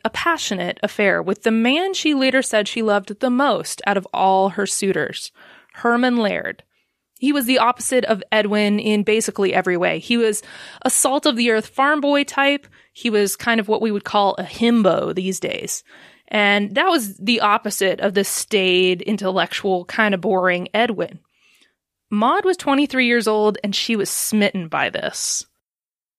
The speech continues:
Maud's diaries at this time are filled with her descriptions of the affair, which,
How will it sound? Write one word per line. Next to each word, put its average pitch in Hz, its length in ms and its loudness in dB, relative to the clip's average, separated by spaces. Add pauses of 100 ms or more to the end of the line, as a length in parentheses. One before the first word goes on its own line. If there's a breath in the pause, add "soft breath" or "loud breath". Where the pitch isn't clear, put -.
(420)
Maud's 302 360 0
diaries 269 440 0
at - 120 0
this 208 140 0
time 202 340 0
are 208 100 0
filled 262 540 -2
with 233 160 0
her 214 100 0
descriptions 196 600 -2
of 190 260 2
the 196 120 2
affair, 185 420 0
which, 262 500 0